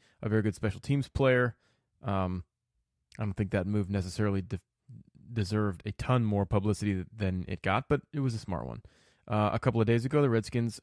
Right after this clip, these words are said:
re-signed kicker Dustin Hopkins, who also is young. He got a fairly non-trivial deal, I think a couple million a year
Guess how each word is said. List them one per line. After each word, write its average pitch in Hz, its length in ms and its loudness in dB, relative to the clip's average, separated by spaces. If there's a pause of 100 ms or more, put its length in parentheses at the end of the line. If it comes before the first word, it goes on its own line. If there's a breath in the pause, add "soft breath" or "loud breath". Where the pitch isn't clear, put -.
(140)
re-signed 101 580 -4 (480)
kicker 107 300 -2
Dustin 101 440 0
Hopkins, 107 560 -2
who 120 100 0
also 131 220 0
is 95 120 0
young. 90 300 -2 (340)
He 180 100 -4
got 359 140 -2
a 233 40 0
fairly 170 760 -2 (320)
non-trivial 113 960 -2
deal, 87 420 -4
I 87 60 -4
think 113 220 -8
a 113 80 -4
couple 107 320 -4
million 98 320 -2
a 76 40 -6
year 92 380 -8